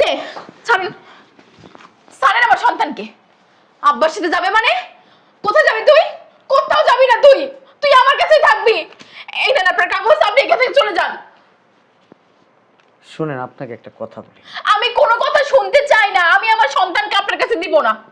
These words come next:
Speaker 1: আমি আপনাকে ছেড়েছি, কিন্তু আমি আমার সন্তানকে ছাড়ি নাই। আমি আমার সন্তানকে ছেড়ে থাকতে পারবো না জন্যই আরেকটা বিয়ে করেছি, তার সংসারে আমি তাকে নিয়ে এসেছি। আপনি চলে যান।
Speaker 2: আমি তো আপনাকে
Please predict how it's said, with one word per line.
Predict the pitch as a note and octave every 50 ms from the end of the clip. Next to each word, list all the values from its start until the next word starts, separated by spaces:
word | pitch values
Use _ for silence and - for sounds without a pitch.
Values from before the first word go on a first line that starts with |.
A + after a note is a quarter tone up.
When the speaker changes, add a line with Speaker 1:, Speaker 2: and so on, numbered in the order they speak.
| _ _ _ _ _ _ _ _ _ _ _ _ _ - -
Speaker 1:
আমি | D4+ E4 F#4 G4 F4+ D#4
আপনাকে | D4+ - G4 F4+ F4+ - B4
ছেড়েছি, | - F#4+ D4+ D4+ D#4 - G#4 G#4
কিন্তু | - F4 D#4+ F#4 D4+
আমি | D4 E4
আমার | E4+ E4 - -
সন্তানকে | D4+ D4 D4+ D#4 A#4+ F4 D4+ E4+ C#4 -
ছাড়ি | G4 C4+ B3+ A#3
নাই। | G#3 F#3+ - - _ _ - - -
আমি | C#4+ D#4+ D#4+
আমার | E4 D#4+ D#4+
সন্তানকে | E4+ - D4 C#4 C#4+ F4 F4 D4+ A4+ -
ছেড়ে | - - E4 F4+ F4
থাকতে | F#4+ - - - - -
পারবো | F4+ F4 D#4 F4+ F4+
না | F4 C#4+
জন্যই | E4+ E4 F4 F#4+ G#4 C5+ - - - - _ _ - - -
আরেকটা | - E4 D#4+ D#4+ - E4+ D#4
বিয়ে | E4+ F#4 F#4+ F#4+
করেছি, | G4+ G4 G#4 - C#5 C5+ E5+
তার | - - C5+ - C5+
সংসারে | G4 G4+ G4+ - D#5+ -
আমি | - A4+ -
তাকে | - - C5+ A#4+
নিয়ে | G#4+ G#4 G4
এসেছি। | - A#4+ A4 - G4+ F4+ B3 - - - - - - - - -
আপনি | - F4+ G#4 G#4
চলে | G#4 F4 - D4+
যান। | C#4 A#3 - - - _ _ _ _ _ _ _ _ _ _ _ _ _ _ _ _ _ _ _ - C3
Speaker 2:
আমি | C#3 C#3 C3+ C3
তো | - C#3 B2 A2+
আপনাকে | - - B2 G#2+